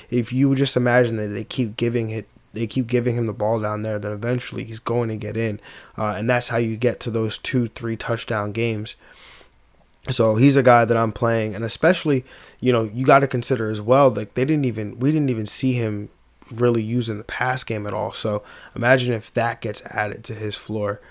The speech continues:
as well. So I think this is a potential, um, you know, potential value play here, even at eight K. Um, another guy that's, uh, you know, G P P guy for me, Saquon Barkley,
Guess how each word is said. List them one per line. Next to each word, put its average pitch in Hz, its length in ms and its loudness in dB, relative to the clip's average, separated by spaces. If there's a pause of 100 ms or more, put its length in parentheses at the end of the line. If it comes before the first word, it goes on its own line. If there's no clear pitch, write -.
(220)
as 104 180 -6
well. 107 300 -2
So - 180 -6
I 110 60 -2
think 117 260 -6
this 113 160 -6
is 107 160 -8
a 110 240 -8
potential, 110 580 -6 (360)
um, 110 520 -6 (480)
you 131 120 2
know, 107 220 -2 (320)
potential 135 420 2
value 117 360 2
play 110 260 -2
here, 110 280 -2
even 113 260 -2
at 107 160 -2
eight 104 220 -6
K. 110 340 -6 (560)
Um, 110 480 2 (580)
another 127 440 8
guy 123 340 8
that's, 113 380 -2
uh, 101 180 -10
you 123 100 -2
know, 107 120 -2
G 120 200 -4
P 117 160 -4
P - 200 -4
guy 117 200 4
for - 140 -10
me, 117 220 0
Saquon 139 420 0
Barkley, 110 560 0